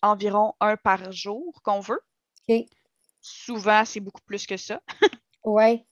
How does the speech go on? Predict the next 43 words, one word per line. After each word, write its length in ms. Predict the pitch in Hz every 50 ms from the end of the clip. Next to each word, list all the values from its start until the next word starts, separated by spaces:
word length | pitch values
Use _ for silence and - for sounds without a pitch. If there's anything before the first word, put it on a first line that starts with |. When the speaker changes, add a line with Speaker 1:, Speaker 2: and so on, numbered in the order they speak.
| _ _ -
Speaker 2:
Puis 140 | - 233 208
sou-, 220 | - - 262 240
mais 300 | 254 233 240 233 233 233
s-, 180 | - 202 - - - -
faut 140 | - 262 240
pas 200 | - 277 294 285
s'inquiéter 720 | - 302 269 233 - 269 240 247 - 277 277 285 302 302 294
si 200 | - - 254 233
c'est 200 | 233 - 247 226
jusqu'à 400 | 196 220 247 240 - - 226 208
sept 260 | 202 - 247 220 196 196
jours, 300 | 202 202 226 226 233 226
mais 140 | 214 208 202
sans 260 | 202 - 226 220 220 208
ment. 200 | 214 220 247 277 _ _ _ _ _ _ _ _ _ _ _ -
Speaker 1:
Euh, 280 | 226 226 226 226 226 226
Speaker 2:
Ça ? 80 | 226
Speaker 1:
ouais, 140 | 226 233 -
nous, 100 | 247 262
on 100 | 285 269
dit 140 | 254 269 311
jusqu'à 300 | 294 - - - 226 220
trois, 220 | - - 247 233
quatre 220 | - 226 190 190 185
jours, 300 | 190 196 190 190 185 190
là, 180 | 185 180 180
euh. 260 | 175 170 165 165 165 160
Speaker 2:
Trois, 120 | 233 226
quatre 220 | - 220 208 185
jours. 280 | 190 202 208 214 214 _ _ _ _ _
Sans 200 | - - 226 214
Speaker 1:
Ouais. 120 | 208 208
Speaker 2:
caca, 320 | 208 196 - 233 214 214 208
c'est 180 | - - 190
correct. 420 | - 214 202 185 202 202 220 - _ - - _ _ _ _ _ _
Speaker 1:
Ouais, 140 | 214 - - -
Speaker 2:
Allaiter, 220 | - 240 240 240 240
Speaker 1:
exactement. 280 | 240 - 285 269 269
Speaker 2:
préparation, 800 | - 254 254 - 247 233 226 226 214 208 - 262 233 226 240 240
même 200 | 240 233 233 226
affaire ? 340 | 226 220 - - 254 277 311 330 _ _ _ - _ _ _ _ -
Speaker 1:
Même 180 | 240 226 202
affaire. 300 | 175 180 - 156 - -